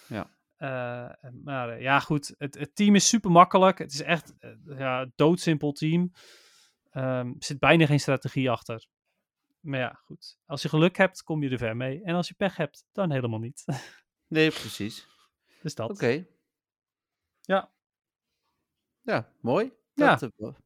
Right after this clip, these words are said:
Speaker 1: was het, denk ik,
Speaker 2: Ja,
Speaker 1: dan.
Speaker 2: precies. Ja, dit is, dit was mijn P V P-avontuur voor nu.
Speaker 1: Nou, mooi. Ik kan dus niet helemaal zien hoe lang de podcast duurt, maar ruim anderhalf uur kan ik wel zeggen.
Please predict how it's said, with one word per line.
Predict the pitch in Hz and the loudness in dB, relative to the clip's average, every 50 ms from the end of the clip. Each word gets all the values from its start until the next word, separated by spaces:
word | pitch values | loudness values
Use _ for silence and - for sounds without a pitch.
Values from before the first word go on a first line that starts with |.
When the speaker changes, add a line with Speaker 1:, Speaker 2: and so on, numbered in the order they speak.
| _ _ | _ _
Speaker 1:
was | _ - 113 120 - | _ -4 -4 -4 -4
het, | 190 190 - | -6 -8 -6
denk | - 208 202 202 | -4 -4 -4 -4
ik, | - | -4
Speaker 2:
Ja, | 240 262 226 156 | -2 -2 -2 0
Speaker 1:
dan. | 123 - 170 | -2 -2 -4
Speaker 2:
precies. | 156 151 135 151 180 208 - - | -4 -4 -4 -4 -4 -6 -6 -8
Ja, | - 208 156 131 | -6 -4 -4 -4
dit | 131 139 139 - | -4 -6 -8 -10
is, | 131 120 | -12 -12
dit | - 131 - - | -12 -12 -12 -10
was | 123 120 - | -12 -12 -10
mijn | 135 117 113 | -10 -12 -10
P | - - | -10 -10
V | 127 117 120 123 | -10 -10 -10 -10
P-avontuur | - 151 165 180 190 202 196 202 - 214 202 | -8 -6 -4 -2 -2 -2 -4 -4 -6 -6 -6
voor | 185 202 190 | -4 -4 -4
nu. | 190 185 180 - _ - - - - _ _ _ | -4 -4 -6 -8 _ -20 -20 -20 -20 _ _ _
Speaker 1:
Nou, | - 170 156 | -4 -2 0
mooi. | 135 127 139 165 170 | 2 4 4 2 2
Ik | 170 | 0
kan | - 170 175 | 0 0 0
dus | 165 170 151 | 0 0 0
niet | 170 202 202 | 0 0 2
helemaal | 208 202 180 165 156 143 | 2 2 2 2 0 0
zien | 143 151 143 | 0 0 0
hoe | 143 | 2
lang | 135 135 131 | 2 0 0
de | 127 | -2
podcast | 127 - 135 127 - - 117 104 101 - | -4 -6 -8 -8 -4 -2 -2 -2 -2 0
duurt, | 127 147 190 202 | 0 0 0 2
maar | - 147 113 | 0 0 0
ruim | 113 104 113 139 170 180 165 151 | 0 2 4 6 6 6 4 2
anderhalf | 127 135 131 120 107 113 113 110 110 | 0 0 0 2 4 4 4 2 0
uur | 113 107 | -4 -4
kan | - 117 113 | -2 -2 -4
ik | 110 - | -4 -4
wel | 104 101 95 | -4 -4 -4
zeggen. | 101 104 120 131 151 - 180 | -2 -2 -2 -2 0 -2 -4